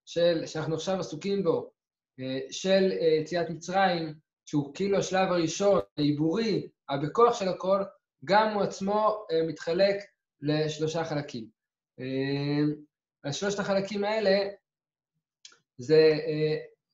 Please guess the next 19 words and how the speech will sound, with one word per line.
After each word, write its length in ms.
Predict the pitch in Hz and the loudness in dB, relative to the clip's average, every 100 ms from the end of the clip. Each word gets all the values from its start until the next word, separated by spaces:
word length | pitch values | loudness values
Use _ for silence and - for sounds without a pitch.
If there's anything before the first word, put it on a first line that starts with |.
| _ | _
עם 160 | 175 190 | 0 0
ישראל 640 | - 180 185 190 190 190 | -2 -2 2 2 0 -4
כשהוא 220 | - - 165 | -12 -8 -4
מגיע 300 | 165 180 196 | -2 0 -2
עוד 80 | - | -4
לפני 240 | - 185 | -6 -4
השיעבוד. 480 | 165 170 147 135 127 - | -4 -2 -2 -2 -8 -8
עצם 280 | 180 196 170 | -6 -2 0
המעמד 720 | 160 - - 156 - 190 202 | 0 -4 -6 -4 0 0 0
של 160 | 196 180 | -2 -4
עם 140 | 180 | -4
ישראל 360 | 175 180 175 170 | -6 -2 -2 -2
במצרים, 640 | 151 - 165 180 196 98 - _ _ | -4 -4 0 0 0 -6 -12 _ _
זה 140 | 156 196 | -2 0
השלב 300 | 185 180 175 | 0 -2 -2
הראשון. 440 | 160 - 135 135 151 | -4 -6 -10 -10 -6
מתוך 460 | 151 - 208 214 202 | -6 -2 -2 0 -2
איזה 240 | 214 196 | -2 -2
מקום, 500 | 175 160 196 208 208 | -4 0 2 4 2